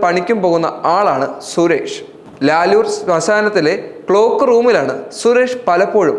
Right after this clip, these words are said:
താമസിച്ചു പോരുന്നത്. കഴിഞ്ഞ ദിവസം സുരേഷും സുഹൃത്തും തമ്മിലുണ്ടായ തർക്കമാണ്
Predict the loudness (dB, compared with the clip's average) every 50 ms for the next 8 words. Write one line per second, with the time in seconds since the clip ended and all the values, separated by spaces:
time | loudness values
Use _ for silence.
0 | -6 -8 -6 -2 0 0 2 2 0 -2 -4 -6 -8 -6 -6 -4 -4 -4 -6 -10
1 | -10 -14 -18 -20 -20 -12 -6 -2 0 0 2 2 2 2 2 2 0 0 0 -2
2 | -2 -4 -8 -14 -16 -14 -4 0 0 2 2 2 2 0 0 -2 -4 -4 -8 -12
3 | -6 -2 0 0 2 0 0 0 0 0 0 0 0 0 0 0 0 2 2 2
4 | 2 2 0 -2 -8 -6 -2 0 0 0 0 0 0 0 0 0 -2 -2 -4